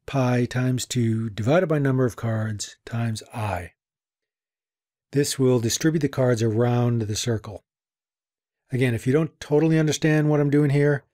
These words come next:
just refer back to episode four. Now for the image U R L, since we have seven images and seven cards, we can lose this modulo operator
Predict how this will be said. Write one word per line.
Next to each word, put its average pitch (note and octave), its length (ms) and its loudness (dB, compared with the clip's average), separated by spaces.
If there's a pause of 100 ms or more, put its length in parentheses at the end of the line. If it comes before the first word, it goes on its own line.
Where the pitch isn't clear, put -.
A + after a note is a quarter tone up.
(280)
just - 200 -6
refer B2+ 240 0
back A2+ 220 0
to A2+ 60 -2
episode G#2 400 -4
four. - 300 -14 (2250)
Now C3 120 2
for C#3 180 2
the C3 160 4
image G3+ 200 4
U C3 160 4
R A#2 160 2
L, A2+ 180 2
since - 240 -2
we C#3+ 100 4
have A#2+ 180 2
seven D3+ 300 2
images B2+ 420 2
and A2 140 0
seven A2 280 0
cards, C#3+ 480 2
we A2+ 100 -4
can A#2+ 240 -2
lose B2+ 240 0
this G2+ 180 -2
modulo A2+ 560 0
operator G#2+ 600 -4